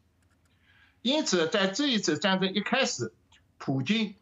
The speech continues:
他把他自己的政治生命和甚至是俄罗斯的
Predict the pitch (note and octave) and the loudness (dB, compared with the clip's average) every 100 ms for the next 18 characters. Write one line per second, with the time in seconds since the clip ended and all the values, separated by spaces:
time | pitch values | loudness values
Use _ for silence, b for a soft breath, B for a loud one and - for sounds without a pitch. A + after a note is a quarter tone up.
0 | _ - G3 F#3+ C3+ B2+ E3 D#3+ - G3+ | _ -2 0 2 2 2 0 -2 -2 -2
1 | - A2+ A#2+ - C4 G3 C3 A#2+ D3+ D3 | -2 -4 -6 -2 0 0 -2 -2 -2 -2
2 | B2 - - C3+ C3+ - _ _ _ _ | -4 -6 -2 -2 -2 -12 _ _ _ _
3 | - - A#3 F3+ D3 C3 G#2+ C3 G3+ C4 | -14 -2 0 0 -2 -2 -2 0 0 0
4 | - B3+ G#3 C#3 | -2 -2 -2 -2